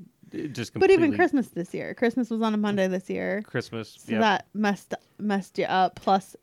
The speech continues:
Speaker 2: we're all off. We're all off anyway.
Speaker 1: Yeah.
Speaker 2: And then, like, New Year's being on a Monday, that'll mess you up.
Speaker 1: Yeah, that's fantastic.
Speaker 2: Yeah.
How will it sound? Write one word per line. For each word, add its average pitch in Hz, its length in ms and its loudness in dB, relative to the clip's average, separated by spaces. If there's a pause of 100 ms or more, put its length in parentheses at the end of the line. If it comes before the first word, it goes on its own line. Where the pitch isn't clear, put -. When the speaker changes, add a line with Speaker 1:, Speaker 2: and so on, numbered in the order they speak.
Speaker 2:
we're 208 180 0
all 190 260 4
off. 170 500 -4 (2000)
We're 208 140 2
all 180 200 2
off 170 280 0
anyway. 196 640 -2 (300)
Speaker 1:
Yeah. 113 260 0 (360)
Speaker 2:
And 214 160 2
then, 180 800 0 (360)
like, 185 360 0 (1120)
New 214 240 2
Year's 196 500 0
being 190 220 -2
on 190 140 -4
a 190 40 -6
Monday, 190 760 -4
that'll 185 280 -2
mess 180 280 -8
you - 80 -12
up. 180 380 -8 (920)
Speaker 1:
Yeah, 104 200 -10
that's 113 240 -10
fantastic. - 680 -20 (920)
Speaker 2:
Yeah. 196 140 -10